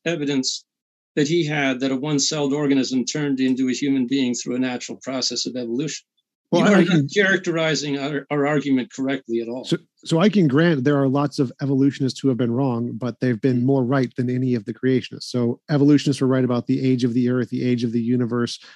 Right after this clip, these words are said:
Speaker 2: the age of all of the planets. Uh, evolution was right about, uh, how oil forms, about where we can find oil, about,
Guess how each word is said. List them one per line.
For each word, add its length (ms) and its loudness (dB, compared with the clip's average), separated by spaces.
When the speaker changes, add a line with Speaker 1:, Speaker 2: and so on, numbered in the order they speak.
Speaker 2:
the 120 2
age 200 4
of 80 4
all 160 2
of 80 0
the 80 0
planets. 500 -4
Uh, 340 -2
evolution 760 2
was 160 0
right 180 2
about, 280 -2
uh, 140 -4
how 340 0
oil 280 6
forms, 400 -2
about 160 -4
where 140 2
we 80 4
can 140 -2
find 360 0
oil, 240 -4
about, 240 -6